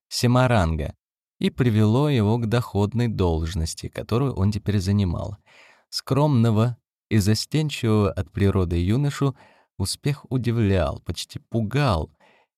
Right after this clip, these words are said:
и в итоге после череды радостных потрясений сделал жутко самонадеянным. Он уверовал в собственную гениальность и знание мира.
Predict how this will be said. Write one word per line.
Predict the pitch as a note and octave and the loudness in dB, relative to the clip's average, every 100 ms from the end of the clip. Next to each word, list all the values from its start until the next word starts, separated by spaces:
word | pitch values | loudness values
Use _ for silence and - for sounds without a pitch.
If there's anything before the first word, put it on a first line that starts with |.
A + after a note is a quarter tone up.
| - | -6
и | E3 | -4
в | E3 | -4
итоге | - G3 D3+ | -2 -2 -2
после | D3 B2 A#2+ - F#2+ | -4 -2 -2 -2 -4
череды | - A2 A2+ G2 F#2+ G2 E2+ - - | -2 0 2 2 2 2 2 -6 -2
радостных | G2+ F#2 E2+ - F2 - | 2 2 0 -4 -8 -6
потрясений | F2 F#2 F#2 - D#3+ F3 E3 _ _ _ | -6 -4 -4 -2 -2 -2 -6 _ _ _
сделал | G2 E2+ A#2+ E3 E3 D#3+ - _ E2+ | -6 0 2 4 2 -2 -10 _ -4
жутко | F2 E2 F2 B2 B2 - - G#2 | -2 0 0 -2 -4 -14 -6 -4
самонадеянным. | - - F2+ F2 E2+ E2 E2 D2 - - - A2+ - _ _ _ _ _ _ - | -4 -2 -2 0 0 -2 -2 -4 -4 -6 -8 -10 -18 _ _ _ _ _ _ 0
Он | E3+ | 2
уверовал | D#3 C#3+ C3+ C3 A2+ A2 G#2+ | 4 2 2 2 2 2 0
в | - | -4
собственную | - - - - G2 G2 F#2+ | -4 -4 -6 -4 0 2 2
гениальность | F#2 F#2+ A#2+ C3+ G#2 D2+ - - - _ - | 2 2 2 2 2 0 -4 -12 -20 _ -2
и | F#2+ | 0
знание | F2+ G2+ G#2+ G2+ G2 | 4 4 6 6 4
мира. | G2 F2+ D#2+ D#2 | 4 2 -2 -6